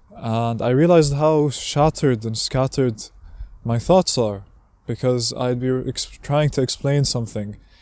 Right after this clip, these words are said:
and I'd find that, yo, I'm, I'm jumping from this thing to this thing suddenly, and now I'm talking about this. Sure, they're linked, but I didn't explain the first thing well enough to be going into this thing. But maybe through the linkage, they actually make sense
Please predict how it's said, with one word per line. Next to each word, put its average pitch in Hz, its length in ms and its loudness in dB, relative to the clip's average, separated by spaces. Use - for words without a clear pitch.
and 110 140 -2
I'd 117 140 -2
find 131 300 0
that, - 280 -4
yo, 131 300 2
I'm, 127 240 -4
I'm 127 140 0
jumping 139 420 2
from 123 460 -2
this 139 260 4
thing 131 320 -2
to 120 240 -4
this 143 220 4
thing 127 180 0
suddenly, 110 420 -2
and 107 80 -4
now 117 160 -4
I'm 117 80 -4
talking 120 340 -4
about 107 260 -4
this. 127 260 -4
Sure, 170 400 8
they're 160 360 6
linked, 151 540 4
but 120 120 2
I 123 120 4
didn't 143 280 0
explain 147 380 0
the 135 100 0
first 139 320 2
thing 131 160 -2
well 123 160 0
enough 123 240 -4
to 120 120 -8
be 127 180 -2
going 123 300 -4
into 117 260 -6
this 127 240 -2
thing. 101 180 -6
But 117 160 -2
maybe 139 360 -2
through 143 300 0
the 131 100 0
linkage, 135 420 0
they 120 140 0
actually 120 420 -2
make 123 380 -8
sense - 420 -4